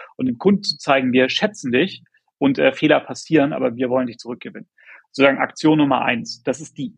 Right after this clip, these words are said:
direkte Interaktion mit dem Kunden. Das zweite ist gucken, okay, warum ist denn der Kunde weg? Und ist das der Kunde jetzt, oder warum will der Kunde gehen? Ist das, ähm, nicht nur, ist es ein Thema, was nur bei dem einen Kunden ist, oder finden wir das be-,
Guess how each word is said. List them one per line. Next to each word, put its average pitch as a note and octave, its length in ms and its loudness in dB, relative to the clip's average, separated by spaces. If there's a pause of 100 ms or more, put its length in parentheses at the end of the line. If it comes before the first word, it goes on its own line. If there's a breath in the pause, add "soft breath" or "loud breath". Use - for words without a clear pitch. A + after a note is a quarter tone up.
(140)
direkte D3+ 360 2
Interaktion C3 480 -6
mit A#2 100 -8
dem A#2+ 120 -10
Kunden. A2+ 420 -10 (360 loud breath)
Das - 180 2
zweite E3+ 320 2
ist D3 120 -4
gucken, E3 340 -8
okay, - 420 -2 (280)
warum D3+ 320 2
ist - 160 -10
denn D3+ 80 -6
der C#3+ 120 0
Kunde D3 260 -2
weg? C3 260 0 (300 loud breath)
Und C#3+ 180 -4
ist D#3 160 -10
das - 120 -10
der - 120 -2
Kunde E3+ 280 0
jetzt, - 340 0
oder B2+ 240 4
warum C3+ 240 2
will C#3 80 4
der C3 140 2
Kunde C3+ 240 -4
gehen? C#3 280 2
Ist - 220 -12
das, - 260 -2
ähm, C3 360 0 (260 loud breath)
nicht D#3+ 320 0
nur, D#3 380 2 (1000)
ist - 100 -6
es D3+ 120 -12
ein C#3+ 60 -6
Thema, D3 200 6
was C#3 160 2
nur C#3 160 2
bei C3+ 80 6
dem C3 140 -2
einen E3 180 0
Kunden F#3+ 280 -2
ist, E3+ 140 -2
oder D#3 380 2
finden C#3+ 220 -10
wir C#3+ 60 -2
das C3 140 -6
be-, - 140 -14